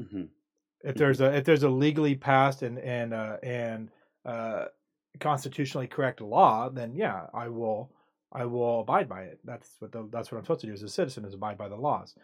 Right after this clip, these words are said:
Speaker 2: But if it's an in-, unconstitutional law, I mean, that's, you make your own ju-, judgment there.
Speaker 1: Yeah, yeah. Um, the next viewer says, "Yep, that crazy guy with the Trump hat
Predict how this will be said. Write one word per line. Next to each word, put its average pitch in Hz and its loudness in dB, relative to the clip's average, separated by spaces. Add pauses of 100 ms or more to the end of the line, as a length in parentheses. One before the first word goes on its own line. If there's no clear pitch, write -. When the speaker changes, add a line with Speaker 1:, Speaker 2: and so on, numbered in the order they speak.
(400)
Speaker 2:
But 156 10
if 139 2
it's 135 2
an 143 -4
in-, 135 -2
unconstitutional 123 -4
law, 113 -2
I 113 -10
mean, 104 -12
that's, - -16 (360)
you 107 -10
make 104 -12
your 104 -12
own 98 -12
ju-, 98 -8
judgment 107 -10
there. 98 -10 (160)
Speaker 1:
Yeah, 202 0 (520)
yeah. 196 -4 (460)
Um, 170 10
the 156 8
next 165 6
viewer 131 6
says, 123 6 (360)
"Yep, 220 8 (220)
that 123 10
crazy 262 10
guy 123 12
with 123 6
the 127 4
Trump 233 8
hat 101 4